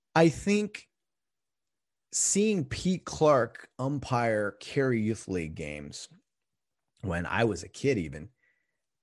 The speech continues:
I think that was the spark in me of interest in officiating, in umpiring.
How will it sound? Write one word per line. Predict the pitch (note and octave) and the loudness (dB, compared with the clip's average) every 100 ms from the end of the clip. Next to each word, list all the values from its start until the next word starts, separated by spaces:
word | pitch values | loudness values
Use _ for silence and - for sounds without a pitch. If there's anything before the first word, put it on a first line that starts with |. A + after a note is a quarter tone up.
| _ _ _ _ _ _ A#2+ | _ _ _ _ _ _ 2
I | C#3+ | 2
think | - F#3 D#3 C3 - B2+ | 2 -2 -2 -6 -14 0
that | C#3 D3 - | 2 2 2
was | G3 F#3 | 2 2
the | C#3 A#2+ | 2 0
spark | - - - B2 B2+ C3+ A2+ | 0 -2 2 4 4 4 -2
in | F#2+ F2+ | -2 -2
me | F2 E2+ F2 - _ _ _ _ _ _ - | -2 -4 -6 -14 _ _ _ _ _ _ -4
of | F#2+ D#2+ - | -4 -2 -4
interest | G#2 - D2+ - - - _ _ | -2 -4 -6 -8 -10 -14 _ _
in | A2 G2 | -6 -6
officiating, | - F#2+ - E2 C#2 C2+ F#2+ _ _ - | -2 -2 -2 -4 -6 -8 -14 _ _ -8
in | G#2 | -6
umpiring. | F#2 G2+ E2+ E2 C#2+ B1 D2 | -4 -6 -4 -6 -6 -8 -14